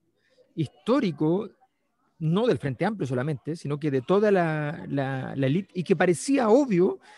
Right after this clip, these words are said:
que el Frente Amplio no lo iba a cometer, y que lo cometió muy rápidamente, que no era s-, no solamente el error de entrar a la institucionalidad por completo, ¿ya? Sin miramientos, sin pudor alguno, sin objeción de conciencia, ¿ya? Sino que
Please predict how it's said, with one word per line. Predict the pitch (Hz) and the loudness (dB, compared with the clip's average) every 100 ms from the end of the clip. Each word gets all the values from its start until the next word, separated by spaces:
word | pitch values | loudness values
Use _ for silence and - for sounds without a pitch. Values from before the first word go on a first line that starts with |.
| _ | _
que | - | -8
el | 151 | -4
Frente | 185 180 | -2 -2
Amplio | 208 202 170 | -2 0 0
no | 262 | 2
lo | 311 | 2
iba | 262 | 2
a | 240 | 0
cometer, | 220 185 185 - _ _ _ _ _ - - _ | -2 -2 -6 -8 _ _ _ _ _ -20 -20 _
y | 160 | -2
que | 160 | 2
lo | 165 | 2
cometió | 170 170 240 | 2 0 0
muy | 240 247 | 0 0
rápidamente, | 226 202 202 147 117 | 0 0 0 -4 -4
que | 127 | -2
no | 175 | 0
era | 202 | -2
s-, | - | -4
no | 180 240 | -4 -2
solamente | 262 180 180 180 170 | 0 0 0 -2 -2
el | |
error | 147 160 156 | 2 2 2
de | |
entrar | 135 - 160 | 0 0 0
a | |
la | 156 | 0
institucionalidad | 147 135 127 131 127 135 151 156 - _ _ _ _ - | -2 -8 -8 -4 -2 0 -2 -4 -12 _ _ _ _ -4
por | 123 | -2
completo, | - 120 160 190 151 202 - _ | -2 0 2 4 2 0 -4 _
¿ya? | 143 156 | -6 -4
Sin | 156 165 | -2 2
miramientos, | 160 139 180 180 - 185 254 - _ - | 4 4 4 0 -2 -6 -6 -16 _ -6
sin | 165 156 | -4 -2
pudor | 151 160 | 2 2
alguno, | 147 143 214 175 165 311 _ _ _ _ _ | 2 0 -2 0 -2 -6 _ _ _ _ _
sin | _ - 160 | _ -2 0
objeción | 147 147 160 | 0 -2 0
de | 156 | 2
conciencia, | 139 120 208 170 113 165 - _ _ _ _ _ _ _ - | 0 0 0 0 -2 -8 -8 _ _ _ _ _ _ _ -10
¿ya? | 160 - _ _ - | -10 -10 _ _ -16
Sino | - 185 220 | -2 0 0
que | 226 247 | -2 -6